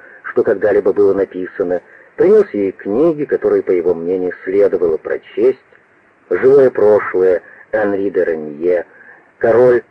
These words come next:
Позоль» Луи Бертрана. Луи Бертран, член Французской академии, впоследствии апологет Гитлера.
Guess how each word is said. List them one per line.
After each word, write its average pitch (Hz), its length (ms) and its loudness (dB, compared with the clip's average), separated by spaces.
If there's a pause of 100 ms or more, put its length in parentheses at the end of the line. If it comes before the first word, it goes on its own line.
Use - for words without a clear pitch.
(120)
Позоль» 101 600 2 (280)
Луи 101 440 0
Бертрана. 90 840 -4 (1300)
Луи 85 280 -4
Бертран, 110 560 -6 (480)
член 92 240 -2
Французской 80 500 -8
академии, 131 500 -6 (240)
впоследствии 110 600 -4
апологет 87 600 -2
Гитлера. 85 600 -10